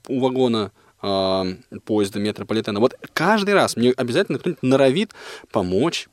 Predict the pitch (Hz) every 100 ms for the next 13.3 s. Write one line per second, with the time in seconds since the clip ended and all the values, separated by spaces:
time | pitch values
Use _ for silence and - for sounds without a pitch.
0 | - 143 123 113 117 98 92 110 160 170
1 | - - 139 - 117 - 123 127 - 135
2 | 143 131 180 - 123 139 131 160 123 -
3 | 180 - 147 - 135 135 - 160 - -
4 | 127 135 - 131 185 180 139 143 170 185
5 | - 190 175 - 147 135 131 139 147 -
6 | 214 139 151 151 98 - - 98 147 -
7 | 101 92 92 - - - - - - -
8 | - - 117 151 107 - 107 156 226 220
9 | 196 - 123 123 120 - 127 214 269 269
10 | - 110 98 180 226 131 165 202 120 175
11 | 185 131 - - 143 214 233 147 98 151
12 | 156 135 160 117 151 175 147 - 120 135
13 | 151 139